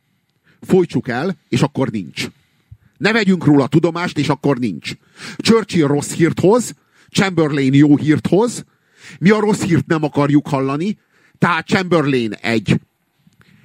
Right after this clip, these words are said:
egy, ö, egy nagyformátumú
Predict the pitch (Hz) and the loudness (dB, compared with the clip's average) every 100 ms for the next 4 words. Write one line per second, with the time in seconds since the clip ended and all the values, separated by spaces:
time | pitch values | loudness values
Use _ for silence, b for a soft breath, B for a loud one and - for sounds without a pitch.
0 | b b - 113 110 - 117 113 107 - | b b -4 -2 0 0 2 0 -2 -10
1 | _ _ _ _ _ _ _ - - 98 | _ _ _ _ _ _ _ -20 -8 -6
2 | 104 - - _ - 156 226 - 175 143 | -4 -6 -12 _ -4 -4 -4 -4 -2 -2
3 | 143 123 - 131 107 107 92 | -4 -8 -2 -2 -2 -4 -6